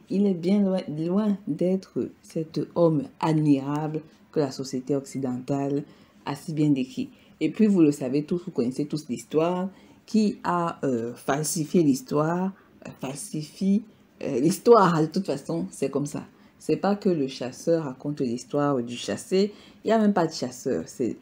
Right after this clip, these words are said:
le tueur raconte l'histoire du tué. Donc, les gens sont morts et c'est le tueur qui va raconter l'histoire des personnes qu'ils ont assassinées. Donc, vous voyez un peu l'histoire. C'est bizarre, mais c'est comme ça qu'ils ont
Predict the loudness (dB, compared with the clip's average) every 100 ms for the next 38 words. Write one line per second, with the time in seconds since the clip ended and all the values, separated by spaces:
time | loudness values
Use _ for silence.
0 | -18 _ -10 -10 0 4 6 4 0 -2
1 | -2 2 2 0 -2 -4 -2 -4 -10 0
2 | 4 4 2 -6 -20 -2 4 4 6 0
3 | 2 0 2 2 2 0 0 -2 -6 -6
4 | -4 2 2 2 0 0 0 -2 0 0
5 | 2 0 -4 -4 -2 -2 -4 -4 -2 0
6 | 0 -2 2 4 4 2 -6 -4 -4 -2
7 | -2 0 -2 -4 -12 -4 0 2 0 -6
8 | -20 -20 _ -12 -2 -2 -2 -6 -2 2
9 | 2 2 2 0 0 -2 -2 -4 -12 _
10 | _ _ _ -20 _ _ -4 -2 0 2
11 | 2 2 0 -4 -18 -20 -2 2 4 4
12 | 2 2 0 0 -2 2 0 2 0 0